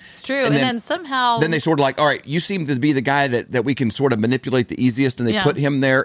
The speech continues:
Speaker 2: And then everyone the next day all of a sudden backed out and, like, you know, Mayor Pete and everybody's like,
Speaker 1: Mm-hmm.
Speaker 2: "Well, we just kinda think he's the best character." And so they were all kind of probably given backroom positions, and he just kinda became the guy.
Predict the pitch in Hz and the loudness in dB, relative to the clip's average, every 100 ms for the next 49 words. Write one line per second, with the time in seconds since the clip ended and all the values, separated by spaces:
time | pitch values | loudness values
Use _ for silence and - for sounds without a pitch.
0 | 113 120 120 - 135 147 143 127 127 - | 0 -2 -2 -2 0 0 2 2 0 -2
1 | 120 131 123 120 107 110 110 131 131 87 | -2 0 2 0 -2 -2 0 -2 -2 -4
2 | 101 - - - - - 127 110 104 - | -8 -8 -20 -20 -16 -2 2 2 0 -8
3 | - _ _ _ _ 123 120 107 190 190 | -20 _ _ _ _ -2 0 2 0 0
4 | 127 139 143 127 123 156 196 123 175 - | 0 2 2 0 0 2 2 0 -2 -2
5 | 127 104 127 156 123 98 127 - 160 131 | -4 -2 -2 -2 -2 -2 -2 0 -2 0
6 | 117 104 85 120 110 127 120 123 135 123 | 0 0 0 0 2 2 2 2 2 -2
7 | - 120 107 107 123 120 95 113 - 123 | 0 -2 0 0 0 0 -2 -4 -2 -2
8 | 110 98 117 - 120 110 104 127 127 - | -2 -2 -2 -2 -2 0 0 -2 -2 -6
9 | - 117 107 101 127 110 92 127 113 | -6 -4 -4 -4 0 0 0 0 0